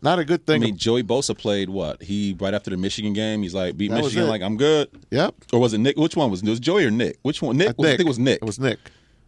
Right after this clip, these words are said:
Speaker 2: And you just think about the, the beating that you take if you have, and to me, this goes back
Speaker 1: No,
Speaker 2: to
Speaker 1: Nick,
Speaker 2: the
Speaker 1: I think,
Speaker 2: indictment.
Speaker 1: stopped mid,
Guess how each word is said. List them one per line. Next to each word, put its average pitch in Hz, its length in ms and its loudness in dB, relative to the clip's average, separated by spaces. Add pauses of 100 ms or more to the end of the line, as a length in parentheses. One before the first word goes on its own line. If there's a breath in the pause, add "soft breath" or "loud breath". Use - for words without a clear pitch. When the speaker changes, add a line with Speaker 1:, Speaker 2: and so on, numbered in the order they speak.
(360)
Speaker 2:
And 147 160 4
you 156 80 -4
just 151 160 -4
think - 160 -2
about 156 260 -4
the, 98 160 -2 (140)
the 104 100 0
beating 156 460 0
that 127 180 -2
you 127 100 -2
take - 460 -6 (640)
if 117 180 0
you 113 100 -2
have, 120 240 0
and 131 140 -2
to 143 100 0
me, 147 220 0
this 107 220 0
goes 98 240 0
back 202 160 2
Speaker 1:
No, 202 60 0
Speaker 2:
to 139 60 0
Speaker 1:
Nick, 208 140 2
Speaker 2:
the 196 40 -2
Speaker 1:
I 180 100 2
think, - 240 0
Speaker 2:
indictment. - 0 -
Speaker 1:
stopped 156 380 0
mid, 190 220 2